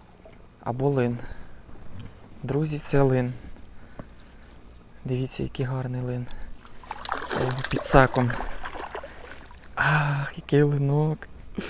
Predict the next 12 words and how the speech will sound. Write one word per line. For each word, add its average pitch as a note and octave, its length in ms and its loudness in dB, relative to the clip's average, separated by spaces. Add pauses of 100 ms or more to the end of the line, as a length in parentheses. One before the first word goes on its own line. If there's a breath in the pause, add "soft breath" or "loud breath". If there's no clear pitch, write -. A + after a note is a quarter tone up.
(800 loud breath)
Під F3 180 2
кінець, E3 640 0
під E3 160 -4
кінець E3+ 400 -4
рибалки E3 600 2
ще - 260 0
линок. F3 680 0 (3750 loud breath)
На C3+ 180 -2
хробак, D3+ 600 2
на C#3 80 -4
хробак, C3+ 400 -6 (100)
друзі. C#3+ 280 -8